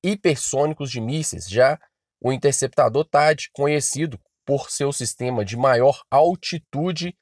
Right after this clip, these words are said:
entre todos os outros sistemas antiaéreos do mundo, e um dos sistemas com maiores alcances, acompanhando o S quinhentos russo, sistema esse capaz de abater mísseis balísticos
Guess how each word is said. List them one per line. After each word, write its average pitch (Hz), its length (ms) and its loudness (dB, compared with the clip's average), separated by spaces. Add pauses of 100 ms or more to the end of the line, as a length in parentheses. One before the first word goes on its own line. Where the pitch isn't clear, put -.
(220)
entre 131 320 -4
todos 165 300 0
os 127 60 -6
outros 151 180 -2
sistemas 139 400 -2
antiaéreos 123 460 2
do 170 100 -4
mundo, 147 320 -2 (420)
e 185 120 -2
um 202 140 2
dos 175 240 6
sistemas 147 440 -2
com 135 100 -8
maiores 139 340 4
alcances, 143 460 0
acompanhando 120 600 -2
o 113 80 6
S 131 260 2
quinhentos 117 340 -6
russo, 165 360 -2 (480)
sistema 196 400 2
esse 175 180 0
capaz 143 440 4
de 143 80 2
abater 135 480 2
mísseis 139 760 -6 (480)
balísticos 135 760 0